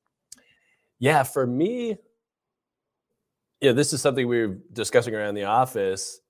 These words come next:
Just, like, Chicago, obviously they're rebuilding, uh, or they're about to. I, I think that's the way to put it, is they're about to rebuild because you still have Kane, Toews under contract. You know, you got Max Domi in the summer.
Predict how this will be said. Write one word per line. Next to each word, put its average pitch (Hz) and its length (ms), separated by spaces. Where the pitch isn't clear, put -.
Just, - 280
like, 101 180
Chicago, 147 540
obviously 127 400
they're 113 120
rebuilding, 110 680
uh, 98 300
or 127 160
they're 113 140
about 117 460
to. 87 340
I, 160 140
I 165 100
think 170 180
that's 135 240
the 127 100
way 120 120
to 104 80
put 101 220
it, 87 80
is 80 100
they're 156 140
about 117 480
to 98 120
rebuild 90 540
because 104 460
you 107 100
still 147 320
have 117 340
Kane, 123 460
Toews 107 480
under 107 180
contract. 101 800
You 113 80
know, 98 80
you 104 180
got 117 240
Max 113 240
Domi 107 360
in 104 120
the 101 60
summer. 101 640